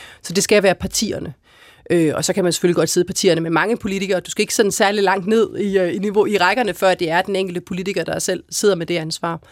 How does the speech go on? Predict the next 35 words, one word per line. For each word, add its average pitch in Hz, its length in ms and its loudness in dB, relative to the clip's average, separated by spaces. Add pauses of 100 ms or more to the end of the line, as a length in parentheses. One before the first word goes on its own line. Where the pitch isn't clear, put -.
(280)
Så - 120 2
kan 214 80 4
det 196 80 6
være, 202 60 6
at 202 120 0
parti-, - 200 -4
partierne 196 360 2
er 165 40 4
blevet 175 160 0
bedre 196 160 6
til 202 140 -2
at 175 40 -2
håndtere 190 320 4
det 165 100 -4
på 185 80 -4
en - 20 0
eller 160 100 -2
anden 165 100 -4
måde, 165 200 -2
men 175 140 -2
i - 20 -2
sidste 196 300 -2
ende, 165 120 -2
så 196 100 0
er 180 40 2
det 175 140 -6
den 170 220 -4 (460)
enkelte 175 260 2
politiker, 185 440 -2
der, 156 180 0
der - 120 -4
selv - 220 2
sidder 165 200 0
med 151 80 -4
det. 110 160 -6